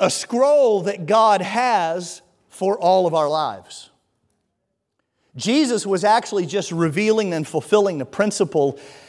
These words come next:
that is meant to trickle down to your life to establish confidence for what you are doing. Scrolls are how stories are told. Before there were books, there were scrolls. That's the point.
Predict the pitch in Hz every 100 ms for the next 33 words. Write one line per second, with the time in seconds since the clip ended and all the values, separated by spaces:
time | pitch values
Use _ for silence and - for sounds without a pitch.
0 | - 196 202 160 180 202 285 320 - -
1 | 185 - - 294 294 294 220 226 240 220
2 | 175 156 165 202 - _ _ _ _ -
3 | - 202 175 370 381 214 147 123 - -
4 | _ - 202 185 - 202 185 170 - 202
5 | 190 175 147 139 - - _ _ - 151
6 | 170 165 185 156 139 175 143 98 87 -
7 | 247 277 277 208 196 196 - 233 254 226
8 | 156 - 151 113 98 - _ _ _ _
9 | _ - - 240 226 208 175 208 - 202
10 | 180 170 233 240 175 127 160 151 - 139
11 | 208 135